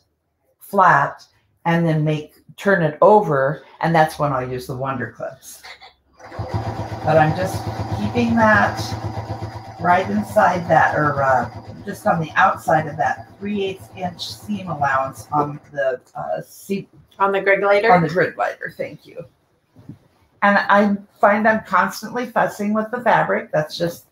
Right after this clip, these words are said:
Speaker 1: the way it is.
Speaker 2: Because
Speaker 1: But I
Speaker 2: it's
Speaker 1: do
Speaker 2: a big quilt.
Speaker 1: I do have two extra tables here to help carry the weight.
Speaker 2: We kinda showed that here.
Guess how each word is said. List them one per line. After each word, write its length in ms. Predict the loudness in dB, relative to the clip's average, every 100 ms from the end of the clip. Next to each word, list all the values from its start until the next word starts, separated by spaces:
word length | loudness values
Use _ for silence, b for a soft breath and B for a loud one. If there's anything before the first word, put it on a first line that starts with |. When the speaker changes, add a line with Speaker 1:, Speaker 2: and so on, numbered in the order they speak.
| _
Speaker 1:
the 60 | -4
way 240 | 0 0
it 100 | 0
is. 580 | 0 0 -2 -6 -14 -20 _ _ _ _ _ _ _ _ _ _ _
Speaker 2:
Because 200 | 0 4
Speaker 1:
But 160 | 6 6
I 20 |
Speaker 2:
it's 80 | 6
Speaker 1:
do 60 | 6
Speaker 2:
a 200 | 4 4
big 260 | 2 2
quilt. 560 | 2 4 4 2 -8 -20 b b -4
Speaker 1:
I 80 |
do 240 | 0 0 2
have 380 | 4 4 2 -4
two 260 | -4 2
extra 420 | 2 2 -4 -8
tables 480 | -4 -4 0 -2 -2
here 240 | 0 2 2
to 100 | 2
help 340 | 0 -2 -2
carry 220 | -2 0
the 180 | 0 -2
weight. 580 | 0 0 0 -6 -14 -20 _ _ _ -12
Speaker 2:
We 140 | -10
kinda 280 | -4 2 2
showed 360 | 2 2 2 4
that 260 | 4 4 0
here. 500 | 0 2 2 2